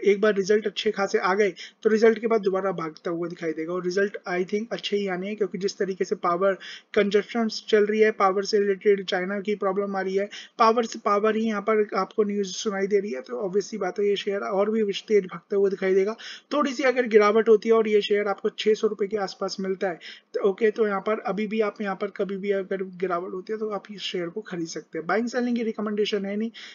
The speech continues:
अपने financial advisor खुद की study करनी है। ओके, ये दोनों stocks थे जिसमें हमारा पैसा ज़्यादा नहीं, मुश्किल से एक में, एक महीने में और एक में यहाँ पर त-, तीन से चार महीने यहाँ पर लगे हैं,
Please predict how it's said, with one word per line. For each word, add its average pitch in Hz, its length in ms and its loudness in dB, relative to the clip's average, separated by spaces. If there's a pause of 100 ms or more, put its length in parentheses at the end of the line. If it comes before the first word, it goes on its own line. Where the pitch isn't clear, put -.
(140)
अपने 262 220 -2
financial 240 400 0
advisor 220 300 4
खुद 208 180 -8
की 208 120 -4
study 196 340 -2
करनी 233 320 0
है। 240 180 -4 (140)
ओके, 196 240 2
ये 220 180 4
दोनों 214 300 0
stocks 202 420 -4
थे 214 80 4
जिसमें 208 280 -4
हमारा 196 320 -4
पैसा 196 420 -2 (460)
ज़्यादा 208 320 4
नहीं, 233 240 0
मुश्किल 208 380 0
से 220 120 4 (200)
एक 202 160 2
में, 214 80 -2
एक 196 280 2
महीने 208 240 -2
में 240 140 -2 (360)
और 226 220 2
एक 262 200 -6
में 262 100 -4
यहाँ 233 140 0
पर 226 220 2
त-, 208 320 2 (140)
तीन 220 160 0
से 226 120 0
चार 220 240 0
महीने 196 220 -4
यहाँ 190 140 -4
पर 196 120 -2
लगे 196 260 0
हैं, 220 100 -4